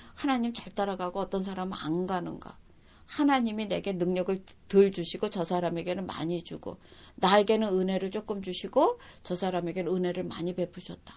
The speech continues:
아니에요. 똑같은 하나님이에요. 똑같은 은혜고 똑같은 사랑이에요. 하나님의 사랑과 은혜는 어떤 사람에겐 더 주고 덜 주고가 없고 어떤 사람이니까,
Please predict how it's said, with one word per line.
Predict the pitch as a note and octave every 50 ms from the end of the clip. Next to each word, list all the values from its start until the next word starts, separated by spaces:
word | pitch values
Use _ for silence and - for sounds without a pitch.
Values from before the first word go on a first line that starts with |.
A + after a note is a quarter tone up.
| - -
아니에요. | D3 E3 F3 G#3+ B3 B3+ A3+ E3+ - - - - - - - - - - -
똑같은 | A4 A#4+ - D#5 C5+ C5+ - B4+ A4+
하나님이에요. | F#4+ D#4+ C4+ A#3 A#3 G#3+ F#3+ D#3+ C3+ C3+ G2 G2 E2 C#2+ - - - - - - - - - - - - -
똑같은 | - G#4 G4+ - A4 G#4 G#4+ - E4+ C4 -
은혜고 | G#3+ G#3 G3 F#3 F3+ - G3 -
똑같은 | - F4 - G#4 G4 - - C#4+ C4
사랑이에요. | C4 A#3+ A3 A3+ G3 F#3 F3 - - C3 F2 E2 - - - - - - - - - - - - -
하나님의 | - - G4 G4 G#4+ G#4 G4+ G#4 F#4 D4 D4 D#4
사랑과 | D4+ - F4+ D#4+ C#4+ B3 A#3+ A#3 A#3 B3 A#3+ - -
은혜는 | G3 G3 G#3 A3 A3 A3+ A#3+ D4+ D#4+ B3+ G3+ - - - - - - - - - - _ - -
어떤 | G3 A3+ A#3 - - D#4+ E4 F4 F4+ F4+
사람에겐 | E4 D#4 D4 C#4+ C4+ B3+ A#3+ A#3 B3+ C4 B3+
더 | B3+ - G3 F3+
주고 | F3+ A#3 A#3 C4+ B3+ B3
덜 | - F#3+ G3 G#3
주고가 | G3 B3 A#3+ A#3 A3+ A3 - A#3 A#3+ F#3+
없고 | C3 C#3 C#3+ - - - B3+ C#4 C#4 - - - -
어떤 | - F#3 A3 - - - D4 D4+ D#4 D4
사람이니까, | D4 - C4 A3 G#3 G#3 G#3+ A3 A3 G#3+ G#3+ G#3 G#3+ A3 A3+ - - C4+ D4 E4 A4+